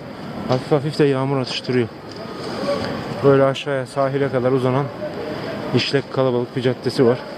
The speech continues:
Yükümüzü indirelim, tekrar gezeriz. Oteli buldum dostlar.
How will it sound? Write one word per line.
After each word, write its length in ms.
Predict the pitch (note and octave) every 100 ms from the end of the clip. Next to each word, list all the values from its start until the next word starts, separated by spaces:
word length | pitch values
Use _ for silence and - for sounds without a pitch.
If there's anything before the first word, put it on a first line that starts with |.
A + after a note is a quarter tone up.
| - - - - - - - - -
Yükümüzü 360 | C3+ D3 C#3+ C3
indirelim, 380 | C#3+ C#3 D3 C#3+
tekrar 360 | C#3+ A#2+ C#3
gezeriz. 640 | A2+ B2+ A2+ B2 G#2 - - - - - - C3
Oteli 360 | C3 C#3+ C#3+ D3+
buldum 380 | D3 C3+ B2+ B2+
dostlar. 280 | A#2 C3